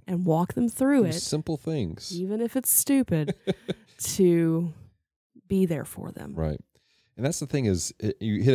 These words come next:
Speaker 2: it, walking them through it.
Speaker 1: Yeah.
Speaker 2: Having a heart for 'em and walking them through it, that's such a,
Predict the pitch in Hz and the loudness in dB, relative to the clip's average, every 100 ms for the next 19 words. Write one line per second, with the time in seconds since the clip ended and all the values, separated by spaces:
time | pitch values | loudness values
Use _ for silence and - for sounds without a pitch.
0 | - - 87 90 117 151 151 156 147 - | 4 -4 -10 -6 -8 -8 -10 -10 -10 -10
1 | 151 143 - _ 180 151 - _ _ _ | -8 -6 -8 _ -12 -12 -12 _ _ _
2 | _ _ _ - 117 127 143 123 120 - | _ _ _ -8 -4 -2 0 0 -2 -4
3 | 107 98 95 107 123 117 - 95 87 - | -2 0 0 0 -2 -6 -2 -2 -2 -4
4 | 120 - 147 - 110 | -8 -8 -10 -6 -6